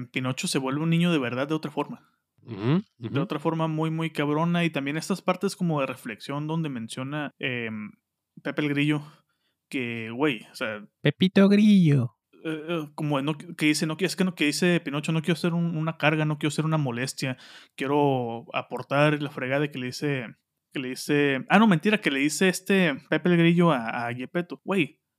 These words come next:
Speaker 1: o sea, tú sigues a-, atado a Carlo cuando tienes una opor-, una segunda oportunidad de, de tenerlo aquí, este, que una persona que te quiere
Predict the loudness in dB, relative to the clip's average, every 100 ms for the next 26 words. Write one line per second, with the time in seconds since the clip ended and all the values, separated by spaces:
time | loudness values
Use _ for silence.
0 | _ _ -16 -14 -16 _ _ _ -4 0
1 | 2 4 2 -2 -4 0 0 0 0 0
2 | -2 -2 -4 -2 -6 -8 _ _ _ _
3 | -6 -4 -4 -6 -6 -2 0 0 -2 -6
4 | -2 -2 0 -2 -4 -10 -8 -4 0 0
5 | -2 -8 _ _ -12 -10 -8 -6 0 2
6 | 2 0 -4 -6 _ -12 -12 -10 -8 -8
7 | -10 _ -4 -4 -4 0 0 0 -2 -4
8 | -4 -6 -12 -8 -2 0 0